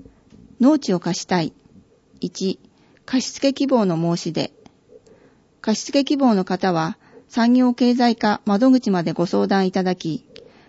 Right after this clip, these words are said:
貸付希望申し出書を提出してください。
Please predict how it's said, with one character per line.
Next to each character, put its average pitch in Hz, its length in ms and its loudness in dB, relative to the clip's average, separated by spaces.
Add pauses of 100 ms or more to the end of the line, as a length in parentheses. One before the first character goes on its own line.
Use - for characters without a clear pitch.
(160)
貸 - 240 -6
付 - 200 -2
希 254 180 0
望 196 340 2
申 190 140 2
し 220 120 -4
出 240 140 2
書 226 200 2
を - 80 -2
提 214 240 2
出 - 180 -10
し - 60 -12
て 208 120 -2
く 196 80 -4
だ 180 140 0
さ 170 160 0
い。 156 100 -4